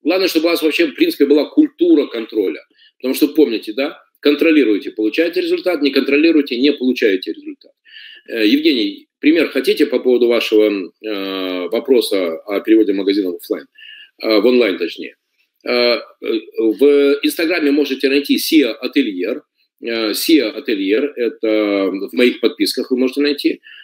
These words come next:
Это тот, э, сервис, который орг-, сделала, э, Валерия Сакма, э,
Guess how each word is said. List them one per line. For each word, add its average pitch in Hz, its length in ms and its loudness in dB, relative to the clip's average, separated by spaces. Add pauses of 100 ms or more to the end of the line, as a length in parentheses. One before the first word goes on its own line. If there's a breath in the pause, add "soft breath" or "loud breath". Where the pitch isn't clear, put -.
(120)
Это 143 220 2
тот, 185 300 4
э, 139 220 4
сервис, 170 380 0
который 131 380 2
орг-, 117 300 -4
сделала, 107 560 0 (340 soft breath)
э, 98 640 -4
Валерия 117 420 4
Сакма, 143 600 -6 (140)
э, 131 40 -14